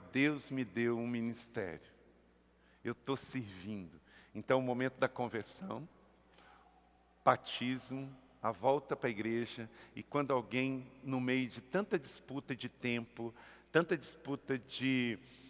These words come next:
é, agenda, alguém diz assim, "Olha, eu tô servindo no ministério. Eu tô cuidando de pessoas num grupo, eu tô pastoreando." Isso era maravilhoso.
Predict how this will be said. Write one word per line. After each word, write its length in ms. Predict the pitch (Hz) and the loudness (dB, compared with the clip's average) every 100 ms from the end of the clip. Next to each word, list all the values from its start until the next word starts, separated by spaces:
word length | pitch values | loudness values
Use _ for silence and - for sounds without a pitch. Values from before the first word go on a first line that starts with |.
| - - - - - | -20 -20 -20 -16 0
é, 300 | 113 120 123 | 4 6 6
agenda, 600 | 139 117 - 139 135 135 | 4 2 2 4 4 4
alguém 260 | 127 127 131 | 4 2 0
diz 240 | 131 123 | -2 -4
assim, 220 | 123 - | -6 0
"Olha, 180 | 120 120 | 2 2
eu 60 | 120 | -2
tô 300 | - 143 160 | -4 -4 -4
servindo 800 | - - 123 98 113 113 107 | -8 -6 -6 -4 -4 -4 -6
no 120 | 107 107 | -8 -6
ministério. 640 | 104 104 - - 78 78 - - - - - | -6 -8 -10 -14 -14 -16 -20 -20 -20 -16 -4
Eu 120 | 131 | -2
tô 340 | - - 151 156 | -2 -2 0 0
cuidando 580 | - 135 107 131 131 | 0 0 2 0 0
de 120 | 113 - | -6 -8
pessoas 640 | 117 - - 120 117 - | -6 -4 -4 -2 -2 -4
num 200 | 113 104 | -6 -6
grupo, 360 | 92 92 - 127 | -8 -12 -8 -8
eu 40 | |
tô 160 | - 131 | -6 -4
pastoreando." 680 | 139 127 - 135 117 120 | -4 -4 -4 -4 -2 -4
Isso 120 | - 170 | -4 -4
era 100 | 160 | -2
maravilhoso. 500 | 156 156 139 139 | -2 -2 -4 -8